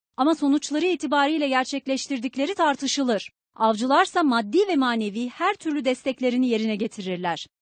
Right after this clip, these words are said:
Yıllardır doğayı ve yaban hayatını en iyi bilen ve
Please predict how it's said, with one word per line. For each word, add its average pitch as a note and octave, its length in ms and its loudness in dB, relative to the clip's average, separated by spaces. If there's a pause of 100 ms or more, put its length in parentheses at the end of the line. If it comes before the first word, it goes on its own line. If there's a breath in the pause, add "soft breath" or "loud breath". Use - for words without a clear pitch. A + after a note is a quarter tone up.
Yıllardır E4 720 4
doğayı D4+ 380 2 (100)
ve F4 60 2
yaban D4+ 340 2
hayatını C#4 640 0
en F#4+ 160 0
iyi D#4 240 2
bilen A3 400 0
ve A3+ 160 2